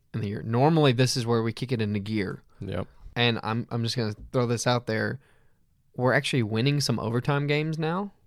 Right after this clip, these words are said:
Speaker 1: And I remember at the start of the year, I said if we w-, could win the overtime games according to our win percentage,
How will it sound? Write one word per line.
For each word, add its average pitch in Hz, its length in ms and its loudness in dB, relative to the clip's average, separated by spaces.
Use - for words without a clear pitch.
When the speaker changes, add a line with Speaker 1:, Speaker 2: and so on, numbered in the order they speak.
Speaker 1:
And 117 200 0
I 113 100 4
remember 135 580 6
at - 160 -2
the 123 80 -2
start 156 240 4
of 160 60 0
the 131 60 0
year, 120 140 4
I 117 80 2
said 123 240 0
if 113 120 -6
we 143 160 2
w-, 131 560 -8
could 131 160 0
win 180 440 2
the - 100 2
overtime 143 480 2
games 110 540 -2
according 135 380 2
to 135 100 2
our 120 120 4
win 127 220 2
percentage, 151 720 -2